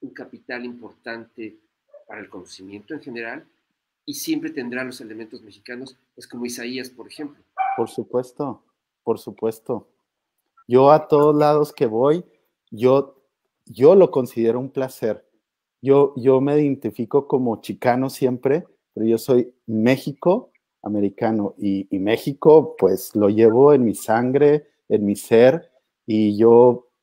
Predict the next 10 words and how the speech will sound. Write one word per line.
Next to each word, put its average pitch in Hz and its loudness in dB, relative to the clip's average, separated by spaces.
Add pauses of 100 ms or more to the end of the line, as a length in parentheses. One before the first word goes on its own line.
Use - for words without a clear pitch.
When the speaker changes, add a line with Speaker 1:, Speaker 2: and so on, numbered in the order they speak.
(840)
Speaker 2:
estoy 117 0
muy 127 0
contento 139 -2
de 127 0
siempre 117 -4
apoyar 120 -2 (240)
a 98 -10
cualquier 107 -2
casa, 127 -4
causa 120 0